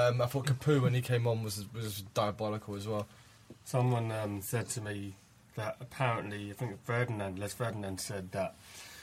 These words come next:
Speaker 2: Dembele gets up for the big games, but against the li-,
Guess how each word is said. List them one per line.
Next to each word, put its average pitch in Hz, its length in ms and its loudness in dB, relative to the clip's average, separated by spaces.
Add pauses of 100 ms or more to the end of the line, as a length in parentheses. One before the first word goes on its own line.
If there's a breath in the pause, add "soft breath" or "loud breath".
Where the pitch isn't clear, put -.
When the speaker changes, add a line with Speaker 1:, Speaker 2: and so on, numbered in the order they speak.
(320 loud breath)
Speaker 2:
Dembele 135 460 6
gets 135 240 0
up 143 180 -4
for 135 100 2
the 120 80 2
big 123 260 2
games, 127 340 4
but 113 120 -2
against 127 260 0
the 123 80 2
li-, 120 180 2